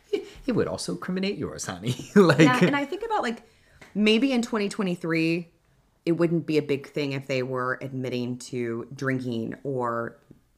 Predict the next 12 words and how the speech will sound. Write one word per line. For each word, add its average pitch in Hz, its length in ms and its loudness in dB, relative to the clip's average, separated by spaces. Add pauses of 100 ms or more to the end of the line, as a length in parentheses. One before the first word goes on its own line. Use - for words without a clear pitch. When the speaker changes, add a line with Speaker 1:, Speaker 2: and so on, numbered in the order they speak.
(160)
Speaker 2:
doing 120 340 0
something, 117 400 -4
like, 117 220 -6
doing 131 340 2
some 135 180 -4
types 120 220 -8
of 127 120 -6
drugs 117 460 -4
or 123 80 -4
things 123 260 -8
like 113 120 -8
that. 120 240 0